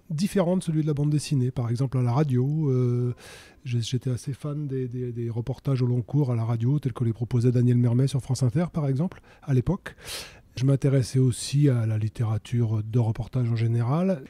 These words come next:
Et en bande dessinée, il y avait déjà quelques personnes qui l'avaient tenté, euh, souvent sur des formats assez courts.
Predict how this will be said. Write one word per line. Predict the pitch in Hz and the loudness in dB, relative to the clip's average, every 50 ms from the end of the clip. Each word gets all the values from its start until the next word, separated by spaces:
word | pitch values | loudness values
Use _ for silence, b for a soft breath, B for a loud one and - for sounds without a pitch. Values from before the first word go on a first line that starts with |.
| - - | -4 4
Et | 147 | 6
en | 165 175 | 6 8
bande | 208 220 208 | 8 6 6
dessinée, | 196 - - - 202 254 | 4 4 4 4 6 6
il | 254 | 6
y | 220 | 6
avait | 165 151 | 6 6
déjà | 143 156 151 202 | 6 6 4 4
quelques | - - _ - 226 185 - 185 | 2 0 _ 0 0 2 2 2
personnes | - 135 - - 180 190 202 | 2 2 0 0 0 0 0
qui | - - 127 | -2 -2 -2
l'avaient | 123 123 117 117 123 123 120 117 113 113 110 110 110 110 113 127 139 131 - - | -2 0 0 0 0 0 0 -2 -2 -2 -4 -6 -6 -8 -10 -12 -14 -16 -10 -6
tenté, | - 143 135 - _ - 175 196 214 226 233 226 220 196 185 | -4 -4 -4 -4 _ 0 2 2 2 2 0 0 -2 -2 0
euh, | 160 151 147 143 | 2 4 4 4
souvent | - - - 208 208 247 233 | 2 4 4 6 6 6 4
sur | - 190 180 | 4 4 4
des | 170 175 | 4 4
formats | - - 185 175 190 190 185 | 4 4 2 4 4 4 4
assez | 151 - 185 160 | 4 2 0 0
courts. | - 139 139 131 - - | 2 0 -2 -2 -2 -8